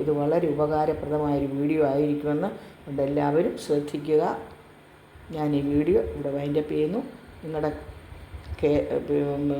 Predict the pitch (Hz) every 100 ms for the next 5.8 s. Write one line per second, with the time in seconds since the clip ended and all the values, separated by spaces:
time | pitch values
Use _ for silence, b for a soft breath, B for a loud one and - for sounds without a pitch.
0 | 143 147 147 156 151 143 143 147 147 175
1 | 240 - - - - - - - 151 151
2 | 170 156 160 151 151 151 185 160 147 151
3 | 139 147 151 147 151 165 - 165 151 165
4 | 147 - 160 151 151 160 175 151 - -
5 | - - - 151 151 170 160